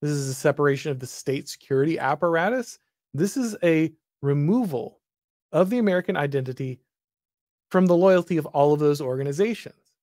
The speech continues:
And that's a really scary place to be. Because the only reason to separate those organizations from the people is because at some point you plan to use them against those people.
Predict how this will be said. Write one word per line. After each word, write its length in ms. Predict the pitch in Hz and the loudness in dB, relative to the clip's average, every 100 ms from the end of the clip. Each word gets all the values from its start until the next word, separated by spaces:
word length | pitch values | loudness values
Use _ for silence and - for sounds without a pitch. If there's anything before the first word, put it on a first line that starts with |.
| _ _ _ | _ _ _
And 80 | 147 | 0
that's 200 | 202 226 | 0 2
a 40 | |
really 220 | 202 185 175 | 2 2 2
scary 380 | - 151 143 | -2 0 0
place 360 | 139 - 127 - | -2 -6 -10 -10
to 100 | - | -12
be. 420 | 143 185 123 80 _ _ _ _ _ _ _ - | -6 -4 -6 -10 _ _ _ _ _ _ _ -6
Because 220 | 175 151 | -2 -2
the 80 | 170 | -2
only 320 | 165 262 285 | 0 0 0
reason 640 | 214 226 247 143 120 139 156 _ _ _ _ _ | -2 -2 -2 -4 -6 -8 -14 _ _ _ _ _
to 80 | 151 | -12
separate 960 | - - 220 240 170 120 123 - - _ _ _ _ _ _ | -10 0 0 2 0 -2 -8 -12 -20 _ _ _ _ _ _
those 440 | 131 151 185 196 - - | 0 4 4 2 -4 -2
organizations 1000 | 160 175 156 139 170 196 139 - 165 - _ _ _ _ _ | 0 0 -2 -2 -4 -6 -10 -12 -14 -18 _ _ _ _ _
from 260 | 190 196 | 2 4
the 100 | 160 | 2
people 680 | 139 - 269 285 127 135 151 _ _ _ | -2 -4 -2 -2 -4 -6 -12 _ _ _
is 120 | 151 | -14
because 280 | 147 151 151 | -10 -6 -2
at 120 | 147 | -2
some 340 | - - 226 269 | -4 0 2 2
point 420 | - 131 135 - _ _ _ _ _ | -2 -6 -6 -12 _ _ _ _ _
you 80 | 151 | -12
plan 260 | - 135 131 | -8 -6 -6
to 140 | 147 | -6
use 420 | 139 165 196 170 | -4 0 2 0
them 240 | 127 117 - _ _ _ _ | -4 -8 -10 _ _ _ _
against 320 | 135 127 123 | -6 -6 -6
those 240 | 127 131 - | -10 -10 -12
people. 440 | - 127 - - | -18 -16 -16 -20